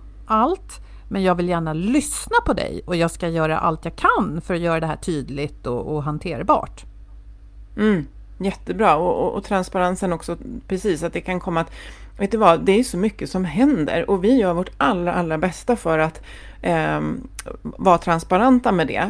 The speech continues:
Speaker 2: och, och liksom vara ärlig med att det kommer inte vara perfekt. Men alltså känner jag att jag litar på den genuina, eh, strävan efter det.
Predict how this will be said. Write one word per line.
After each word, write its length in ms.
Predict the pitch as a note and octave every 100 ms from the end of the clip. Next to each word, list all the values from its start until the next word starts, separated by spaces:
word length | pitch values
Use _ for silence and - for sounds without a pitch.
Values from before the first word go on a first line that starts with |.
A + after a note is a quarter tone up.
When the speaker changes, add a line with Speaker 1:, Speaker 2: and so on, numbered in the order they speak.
| -
Speaker 2:
och, 140 | D#3+
och 100 | F#3
liksom 220 | F3 -
vara 220 | F3 F3 F3+
ärlig 300 | F#3 F#3+ F#3
med 120 | D3+
att 120 | D#3 F3
det 100 | F#3
kommer 240 | - G3+
inte 180 | F3+ E3
vara 220 | D#3+ D#3
perfekt. 640 | D#3 E3+ F3 - - -
Men 140 | - F3
alltså 200 | F3 F#3+
känner 300 | - G#3+ A#3
jag 60 |
att 80 | E3
jag 100 | D#3+
litar 360 | F3+ F3+ D#3 G#3+
på 140 | -
den 140 | E3 D#3+
genuina, 640 | E3 E3 D#3+ D3+ D#3 D3+ - - - -
eh, 180 | - F3+
strävan 520 | - A#3 G3+ F#3+ C4+
efter 260 | B3 - F#3
det. 240 | G2 F3